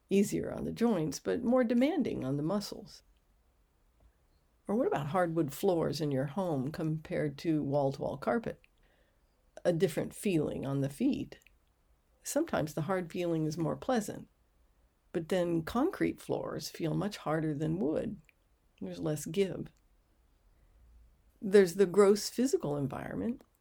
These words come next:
Now let's move along the spectrum to the subtle mental environment.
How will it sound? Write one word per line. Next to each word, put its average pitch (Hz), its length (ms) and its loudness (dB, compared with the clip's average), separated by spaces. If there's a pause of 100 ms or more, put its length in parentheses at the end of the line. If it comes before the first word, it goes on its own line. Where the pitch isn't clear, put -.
(1040)
Now 247 200 2
let's 220 500 -2 (200)
move 214 260 6
along 170 300 2
the 143 60 0
spectrum - 520 -6
to - 120 -10
the 147 100 -8
subtle 165 360 -2
mental 196 380 0
environment. - 640 -10